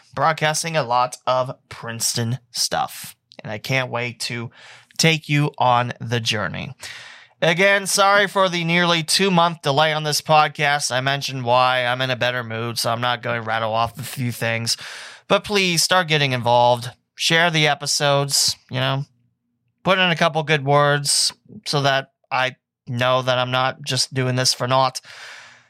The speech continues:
And let people know that you don't have to listen to a three-hour show that worships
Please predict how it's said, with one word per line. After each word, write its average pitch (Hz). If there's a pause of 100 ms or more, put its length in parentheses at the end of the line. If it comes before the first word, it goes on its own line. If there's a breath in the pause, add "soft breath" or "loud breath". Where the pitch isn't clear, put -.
(360 loud breath)
And 139
let 165
people 170
know 156
that 120 (240)
you 143
don't 185
have 170
to 165
listen 127
to 131
a 120
three-hour 127
show 127
that 123
worships 127